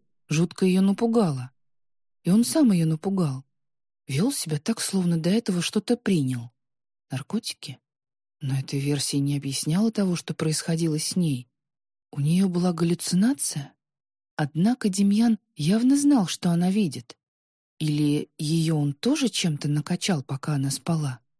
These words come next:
Но всё так резко закончилось и прошло безо всяких последствий. И ещё она могла поклясться, он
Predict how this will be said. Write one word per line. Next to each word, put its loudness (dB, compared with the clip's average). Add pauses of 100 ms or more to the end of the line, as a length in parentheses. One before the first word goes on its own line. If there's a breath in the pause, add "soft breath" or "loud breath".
(440)
Но -2
всё -4
так -8
резко -2
закончилось -2
и -4
прошло -2
безо 0
всяких -4
последствий. -2 (640)
И 2
ещё 2
она 6
могла 4
поклясться, -2 (380)
он 2